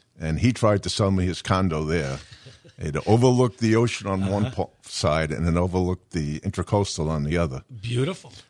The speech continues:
Speaker 1: But it was on the seventeenth floor, <laughs> and you look straight down into a, a asphalt parking
Speaker 2: Yeah,
Speaker 1: lot.
Speaker 2: yeah.
Speaker 1: I said, "No, this isn't for me."
Speaker 2: Yeah.
Speaker 1: So then on the way back, we stopped in Hollandale and visited someone. We
Speaker 2: Sure.
Speaker 1: didn't like Hollandale.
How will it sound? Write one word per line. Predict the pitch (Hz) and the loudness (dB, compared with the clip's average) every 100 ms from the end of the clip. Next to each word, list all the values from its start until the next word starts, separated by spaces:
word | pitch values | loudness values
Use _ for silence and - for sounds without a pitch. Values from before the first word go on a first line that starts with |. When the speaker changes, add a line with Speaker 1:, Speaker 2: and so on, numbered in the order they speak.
| _ | _
Speaker 1:
But | 92 | 0
it | 90 | 0
was | 90 | 2
on | 101 101 | 2 2
the | 87 | 2
seventeenth | - 110 110 104 107 90 | 2 2 2 2 0 0
floor, | - 110 90 78 - - - | 0 0 2 0 -4 -14 -20
<laughs> | - - - | -20 -10 0
and | - 98 | 4 4
you | 101 | 4
look | 104 | 0
straight | - - 113 110 | -2 2 2 4
down | 110 107 92 | 4 4 2
into | 87 - 82 78 | 0 -2 -2 -2
a, | 76 - | -4 -8
a | 62 - _ - | -16 -16 _ -2
asphalt | 107 107 - 76 73 - _ _ | 0 0 -4 -6 -6 -10 _ _
parking | - 113 - 78 | 0 0 -2 -6
Speaker 2:
Yeah, | |
Speaker 1:
lot. | 73 - _ _ 85 | -6 -8 _ _ -20
Speaker 2:
yeah. | 76 _ | -20 _
Speaker 1:
I | 87 | -8
said, | 80 78 | -6 -4
"No, | 78 85 78 | 0 0 2
this | 82 - | -2 -2
isn't | 76 71 69 | -4 -6 -8
for | 73 | -6
me." | 71 73 67 - | -4 -4 -8 -12
Speaker 2:
Yeah. | 120 90 - _ - | -12 -12 -18 _ -8
Speaker 1:
So | - 82 | -2 0
then | 92 90 | 2 4
on | 90 85 | 2 2
the | |
way | 87 104 | 2 2
back, | 98 104 95 - | 4 2 2 -4
we | |
stopped | 78 - 80 - | -6 -2 -2 -2
in | 78 | -4
Hollandale | 73 92 85 80 69 73 71 | 0 2 2 0 -2 -4 -4
and | 71 | -6
visited | 71 69 69 69 | -6 -8 -8 -8
someone. | - 71 69 76 71 - | -6 -6 -4 -4 -6 -6
We | 78 | -4
Speaker 2:
Sure. | 82 | -2
Speaker 1:
didn't | 80 | -2
like | 78 78 | -2 -4
Hollandale. | - 78 76 69 69 71 | -4 -4 -4 -6 -6 -8